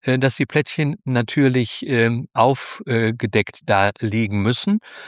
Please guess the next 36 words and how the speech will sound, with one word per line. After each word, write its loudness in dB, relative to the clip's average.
ähm, 2
um 0
dann 2
halt 2
eben 0
sich -4
gezielter, 2
ähm, 0
äh, -2
sich -6
gezielter 2
an 0
ganz 0
bestimmte -4
Felder 2
in 2
der 4
Startphase -2
hinzusetzen, -2
um -4
das 0
dann 2
auszunutzen. -4
Und 4
dann 2
also 4
auch 2
diese 2
Setzphase, 4
erst -4
im -2
Uhrzeigersinn, 0
dann -2
gegen -2
den -2
Uhrzeigersinn, -4